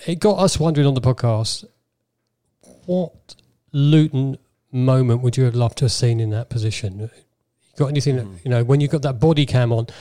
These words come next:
Speaker 1: and it, and I, I appreciate that if you're on YouTube, we can't show you this right now. So body cam's on, you get a really different view of the,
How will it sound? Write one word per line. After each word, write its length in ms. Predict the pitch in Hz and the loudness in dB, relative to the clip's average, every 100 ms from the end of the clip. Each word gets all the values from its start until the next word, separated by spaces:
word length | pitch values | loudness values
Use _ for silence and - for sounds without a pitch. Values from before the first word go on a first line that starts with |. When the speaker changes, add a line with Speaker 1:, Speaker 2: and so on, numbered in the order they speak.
| - - | -12 -2
Speaker 1:
and 120 | 135 | 2
it, 120 | 147 - | 2 0
and 120 | 139 | 0
I, 120 | 143 - | 0 0
I 80 | 139 | 0
appreciate 720 | 131 - 165 165 - 139 139 | 0 0 0 2 2 0 2
that 140 | 127 | 0
if 100 | 127 | 0
you're 80 | 135 | 0
on 100 | 127 | 2
YouTube, 320 | 135 139 143 | 0 0 -2
we 200 | 123 123 127 | -2 -2 -2
can't 360 | 131 120 - | 0 0 -2
show 140 | - 151 | 0 2
you 140 | 139 | 2
this 220 | 113 117 131 | 2 0 0
right 180 | 123 127 | -2 0
now. 220 | 110 107 | 0 0
So 300 | - 123 113 - - - _ _ _ - | 0 0 0 -6 -20 -20 _ _ _ -4
body 220 | 143 127 | -2 0
cam's 320 | 127 123 123 | -2 -2 -2
on, 180 | 135 127 | -2 0
you 120 | 131 | -2
get 220 | 131 127 | -2 -2
a 60 | 120 | -2
really 420 | 123 135 139 123 | -2 0 0 0
different 320 | 120 113 127 | -2 -2 -2
view 160 | 120 117 | -2 -2
of 60 | |
the, 120 | 110 | -2